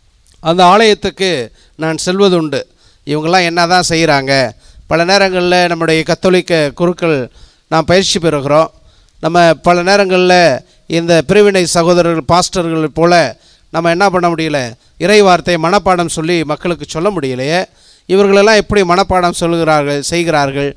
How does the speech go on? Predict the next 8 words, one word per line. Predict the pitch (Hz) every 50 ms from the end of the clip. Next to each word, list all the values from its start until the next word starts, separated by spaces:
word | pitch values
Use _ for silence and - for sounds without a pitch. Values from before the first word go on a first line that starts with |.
| - - - - - -
எப்படி | 170 190 - - 220 214
இதை | 196 190 185 165 156 156
விவரிக்கிறார்கள் | 156 175 214 233 233 226 220 208 - 202 185 175 170 151 160 160 147 131 113 - _ _ - - - -
என்று. | - 165 165 160 160 180 190 185 170 143 131 131
மனப்பாடம் | 147 180 175 226 220 208
யார் | 196 190 190 196
வேணாலும் | 190 185 185 185 170 160 160
பண்ணிடலாம். | 156 151 143 135 127 113